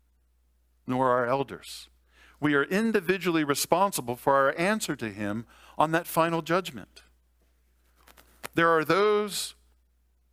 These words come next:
there will be those who say, "Jesus, Lord, Lord,"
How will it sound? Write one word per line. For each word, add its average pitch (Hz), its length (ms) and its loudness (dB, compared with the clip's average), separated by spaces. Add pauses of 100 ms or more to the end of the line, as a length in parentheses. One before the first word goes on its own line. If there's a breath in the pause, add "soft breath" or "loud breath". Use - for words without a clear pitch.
(440)
there 143 180 0
will 143 120 -2
be 143 140 -2
those 180 340 0
who 156 100 -4
say, 151 300 -2
"Jesus, 156 600 -2
Lord, 160 320 0
Lord," 113 460 -2